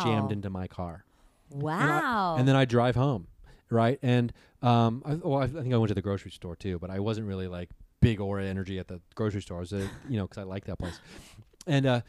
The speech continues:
Speaker 1: so I get home, and then ever since that day, it's been about a week probably, or maybe a little under a week, 'cause it's, you know, I think I did it this past weekend. And every time I walk to my car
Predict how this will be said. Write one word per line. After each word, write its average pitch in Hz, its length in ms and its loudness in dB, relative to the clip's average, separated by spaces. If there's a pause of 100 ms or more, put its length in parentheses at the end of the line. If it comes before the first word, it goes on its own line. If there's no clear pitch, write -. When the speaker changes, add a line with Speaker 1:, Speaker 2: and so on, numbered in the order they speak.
(160)
Speaker 1:
so 127 480 4
I 127 100 2
get 151 240 0 (360)
home, 123 580 2 (180)
and 120 180 -2
then 120 260 0
ever 139 240 0
since 151 300 -2
that 110 340 0
day, 98 140 0
it's - 120 -4
been 165 140 -2
about 131 160 2
a 104 80 2
week 98 300 -2 (140)
probably, 90 520 -12 (1300)
or 151 260 2
maybe 151 200 2
a 117 40 2
little 113 160 2
under 98 140 -2
a 87 40 -4
week, 87 140 -8
'cause 104 120 -12
it's, - 260 -14
you 113 120 -8
know, 110 60 -8
I 107 40 -8
think 143 140 -6
I - 20 -4
did 104 160 -6
it - 20 -16
this 98 140 -8
past 92 240 -4
weekend. 95 260 -10 (600)
And 123 300 0 (400)
every 139 200 2
time 170 180 2
I 143 80 6
walk 117 300 2
to - 100 -8
my 104 120 -2
car 98 500 -4